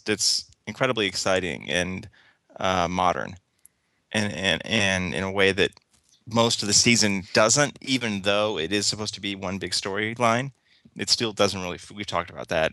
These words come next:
Still, most of the time, it feels like, you know, a normal episode with, with a scene or a line that reminds us we're, oh, we're in the Expanse and we're still looking for the Xindi or whatever. Um, but the previous episode, this one, the next one, they really do feel like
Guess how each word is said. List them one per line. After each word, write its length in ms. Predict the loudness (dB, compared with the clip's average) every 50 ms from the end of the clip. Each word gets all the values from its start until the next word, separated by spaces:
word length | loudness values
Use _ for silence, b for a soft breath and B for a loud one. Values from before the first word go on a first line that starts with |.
| -2 -6
Still, 240 | -2 2 2 2 2
most 240 | 2 0 -2 -2 -2
of 60 | -2
the 60 | 0
time, 200 | 2 2 2 0
it 100 | -4 -6
feels 200 | -6 -4 -2 -2
like, 160 | -2 -2 -4 _ _ b b b b b b b b b b _ _ _ _ _ _ _ -14 -6
you 100 | -4 -2
know, 200 | -2 -2 -4 -6 -10 _ _ _ _ _ -10 -4
a 40 |
normal 340 | -2 0 2 2 2 2 2
episode 460 | 2 0 0 -2 -2 -2 -2 -2 -4
with, 480 | -6 -8 -8 -8 -8 -8 -14 -20 -20 -20 _ b b b b b b b b b
with 160 | -6 -4 0
a 80 | 2
scene 380 | 2 4 4 4 4 4 4 2
or 100 | 0 -2
a 80 | -4 -2
line 480 | 2 2 4 4 6 4 2 0 -2
that 140 | -6 -8 -6
reminds 360 | -4 -2 -2 -2 -2 -2 -4
us 220 | -6 -8 -8 -10 -10
we're, 220 | -8 -6 -6 -8 -8 -12 _ _ _ _ _ _ _ _ _ -6
oh, 140 | -4 -4
we're 100 | -2 -2
in 80 | -2 -2
the 80 | -4 -4
Expanse 500 | -4 0 4 6 6 6 6 4 2 0
and 120 | 0 -2
we're 80 | -2 -4
still 420 | 0 0 0 0 0 -2 -6 -10
looking 240 | -12 -12 -12 -12 -10
for 120 | -10 -10 -10
the 60 | -8
Xindi 280 | -8 -6 -6 -6 -6
or 100 | -6 -4
whatever. 340 | -4 0 0 0 0 0 -2 -10 B B B B B B B B B B
Um, 260 | 0 0 2 2 0 2
but 160 | 0 0 0 _ _ -20 -20 -20 -20 _ _ -20 -20 _ _ _ _ _ _ _
the 100 | -12 -10
previous 320 | -6 -4 0 2 2 4 2
episode, 360 | 2 2 0 0 0 0 0
this 180 | 0 0 0 0
one, 100 | 0 0
the 60 | 2
next 260 | 2 2 2 0 -2
one, 220 | -2 -2 -2 0
they 140 | 0 0 0
really 360 | 0 -2 -2 0 0 0 0
do 240 | -2 -2 -4 -4 -4
feel 320 | -6 -6 -4 -2 0 0 2
like 400 | 2 2 0 0 -2 -6 -14